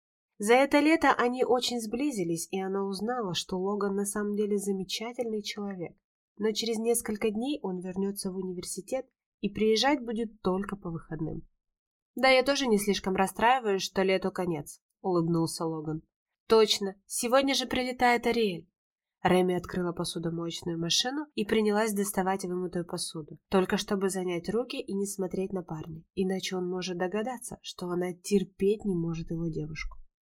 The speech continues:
Ариэль Берри была того типа людей, которых Реми старалась избегать. Напыщенная, высокомерная, слишком высокого мнения о собственной персоне.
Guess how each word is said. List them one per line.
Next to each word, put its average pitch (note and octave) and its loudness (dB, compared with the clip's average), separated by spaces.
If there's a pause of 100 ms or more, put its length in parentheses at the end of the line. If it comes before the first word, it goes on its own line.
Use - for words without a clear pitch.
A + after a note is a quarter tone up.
(340)
Ариэль A3 8
Берри E3+ -2 (440)
была G#3 8
того G#3 6
типа G3+ 0
людей, A3 0
которых G3+ 2
Реми A3+ 2
старалась F#3+ -6
избегать. F3+ -6 (280)
Напыщенная, F#3+ 2
высокомерная, F#3+ -2
слишком G#3+ 2
высокого F#3 -4
мнения F#3+ -2
о E3+ -8
собственной E3+ -8
персоне. E3+ -8